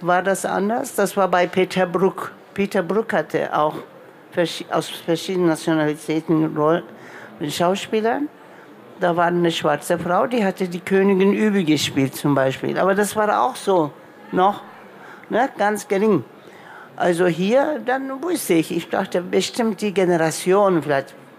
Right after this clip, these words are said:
nach drei Generationen werden italienische oder türkische Schauspieler, äh, auch Ophelia spielen. Also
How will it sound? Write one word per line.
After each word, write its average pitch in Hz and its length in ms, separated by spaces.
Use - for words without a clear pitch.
nach 170 300
drei 165 360
Generationen 147 800
werden 147 480
italienische 170 760
oder 139 260
türkische 185 540
Schauspieler, 160 800
äh, 139 280
auch 151 340
Ophelia 156 480
spielen. 156 520
Also - 200